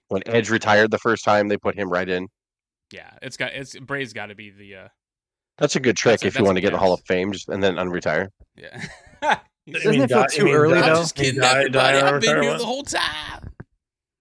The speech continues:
Speaker 4: Doesn't it feel too early to put Bray Wyatt in? Like, it
Speaker 3: It
Speaker 4: wouldn't feel
Speaker 3: always
Speaker 4: right.
Speaker 2: I think
Speaker 4: I don't
Speaker 2: he's
Speaker 4: know.
Speaker 1: I mean, I
Speaker 3: It
Speaker 1: thought that,
Speaker 3: always
Speaker 1: I
Speaker 3: is.
Speaker 1: thought that way about Guerrero too,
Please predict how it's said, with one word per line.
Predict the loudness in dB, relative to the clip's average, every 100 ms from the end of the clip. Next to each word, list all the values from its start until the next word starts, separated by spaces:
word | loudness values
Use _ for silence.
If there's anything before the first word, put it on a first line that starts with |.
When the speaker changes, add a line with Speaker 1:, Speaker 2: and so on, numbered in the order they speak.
| -20 _ -8
Speaker 4:
Doesn't | -4 -2
it |
feel | -2 -4
too | -4 -4
early | -2 -2 -4
to | -4
put | -6 -8
Bray | -6 -2
Wyatt | -2 -2 -4
in? | -10 -18 _ _ _ _ _ _ _ _ _ _ _ _
Like, | -2
it | 0
Speaker 3:
It |
Speaker 4:
wouldn't | 2 4
feel | 4 2
Speaker 3:
always |
Speaker 4:
right. | 0
Speaker 2:
I |
think | 0
Speaker 4:
I | 0
don't | 2
Speaker 2:
he's | 2
Speaker 4:
know. |
Speaker 1:
I |
mean, | 4 6
I | 4
Speaker 3:
It | 4
Speaker 1:
thought | 4
that, | 4 4
Speaker 3:
always | 2
Speaker 1:
I | 4
Speaker 3:
is. |
Speaker 1:
thought | 4 2
that | 4
way | 4 4
about | 4 2
Guerrero | 2 4 4 4
too, | 2 0 0 0